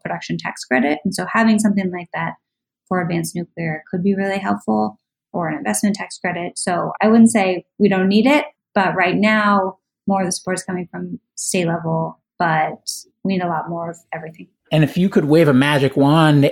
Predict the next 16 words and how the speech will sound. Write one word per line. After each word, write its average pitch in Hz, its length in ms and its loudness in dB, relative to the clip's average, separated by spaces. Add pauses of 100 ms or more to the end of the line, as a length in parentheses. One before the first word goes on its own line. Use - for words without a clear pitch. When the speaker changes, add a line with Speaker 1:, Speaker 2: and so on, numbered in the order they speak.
(100)
Speaker 2:
and 131 640 6 (320)
make 135 320 4
one 196 600 6
or 156 180 8
a 139 80 6
small 165 320 4
handful 160 400 4
of 147 80 0
things 151 200 0
happen 147 520 2
that 139 240 2
would 139 240 4
fundamentally 143 1000 2
accelerate 139 560 4
that 127 160 0
trajectory 131 720 2